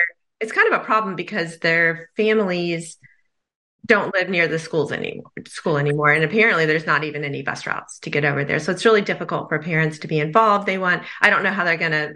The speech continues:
honestly, like, there's too many of them to actually fix that, but whatever. So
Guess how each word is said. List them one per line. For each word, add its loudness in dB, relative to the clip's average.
honestly, 0
like, -2
there's -8
too 2
many 2
of 2
them -2
to -6
actually -4
fix -6
that, -2
but -2
whatever. 2
So 2